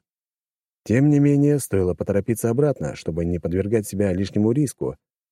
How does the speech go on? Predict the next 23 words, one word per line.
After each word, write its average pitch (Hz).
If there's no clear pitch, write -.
и 135
не 143
беспокоить 127
Алисию 98
без 82
нужды. 76
Потому 151
сел 160
на 110
козлы 127
и, 147
подстегнув 95
лошадей, 117
направил 120
их 107
в -
сторону 90
выезда 80
из 73
города. 62
Замок 139
Виконта 131
Виверика. 123